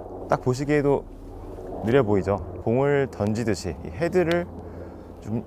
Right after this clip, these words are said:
이쪽 방향, 네, 목표 방향으로 던진다고 생각해 보세요. 그러면 손목의 힘도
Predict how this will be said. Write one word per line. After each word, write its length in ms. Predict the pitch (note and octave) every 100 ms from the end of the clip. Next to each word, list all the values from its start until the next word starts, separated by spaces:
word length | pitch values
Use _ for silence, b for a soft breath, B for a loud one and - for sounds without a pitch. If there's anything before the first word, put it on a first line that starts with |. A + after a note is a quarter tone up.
| -
이쪽 220 | C3 C#3
방향, 240 | A#2+ F2+ D#2 F2
네, 100 | F#2+
목표 320 | A2+ - C#3+
방향으로 500 | G#2+ G#2+ G2+ A#2+ G2+ - - -
던진다고 880 | - A2+ C3 D#3 C3+ A#2+ A#2+ A2+ G#2
생각해 340 | G2 B2 A2+ G2
보세요. 300 | D#2 E2 D2+
그러면 340 | - G2 A#2+ F3 - - - -
손목의 420 | - D3+ D#3 C#3 B2+
힘도 420 | D3 D3 A#2